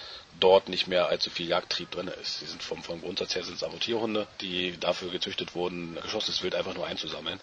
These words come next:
Das hat mit praktischem Jagdbetrieb nichts mehr so viel zu tun. Also das sind keine Jagdhunde mehr im engeren Sinne, sondern eigentlich nur noch Einsammler. Ja, das könnte fast jeder andere Hund auch machen. Also ich kann einem deutschen Schäferhund das Einsammeln von geschossenem Wild genauso beibringen wie dem Retriever.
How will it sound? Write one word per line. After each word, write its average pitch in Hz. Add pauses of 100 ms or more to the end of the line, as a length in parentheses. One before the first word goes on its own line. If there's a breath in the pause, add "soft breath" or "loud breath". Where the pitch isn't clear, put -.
Das -
hat -
mit 82
praktischem 85
Jagdbetrieb 85
nichts 82
mehr 82
so 87
viel -
zu 69
tun. 78 (280)
Also -
das -
sind -
keine -
Jagdhunde 82
mehr 80
im 80
engeren 82
Sinne, 78
sondern 80
eigentlich -
nur 80
noch 82
Einsammler. 80 (600 loud breath)
Ja, 90 (120)
das -
könnte -
fast -
jeder -
andere 78
Hund 76
auch -
machen. - (720)
Also -
ich 80
kann 92
einem 78
deutschen 80
Schäferhund 82
das 78
Einsammeln 82
von 78 (400)
geschossenem 87
Wild 85
genauso 78
beibringen 78
wie 78
dem 78
Retriever. 82